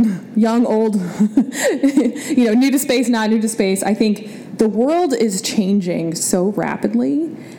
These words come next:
and to be honest, I don't even know if degree programs are gonna matter in twenty years. Um, I,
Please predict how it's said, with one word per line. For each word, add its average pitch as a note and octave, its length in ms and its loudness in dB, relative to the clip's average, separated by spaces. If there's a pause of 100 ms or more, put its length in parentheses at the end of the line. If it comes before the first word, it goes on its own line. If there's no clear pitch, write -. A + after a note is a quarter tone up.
(220)
and F#3+ 380 0
to A#3 100 2
be A3+ 160 2
honest, G#3 440 -2 (100)
I B3+ 160 -2
don't F4+ 160 2
even D4+ 200 2
know C#4+ 140 2
if D4+ 120 -4
degree G#3+ 340 0
programs C#4+ 460 2
are C#4 60 2
gonna C4+ 160 4
matter C4 340 2
in B3+ 140 2
twenty B3 200 2
years. A#3+ 640 -2 (340)
Um, F3+ 680 -2
I, A3 240 -2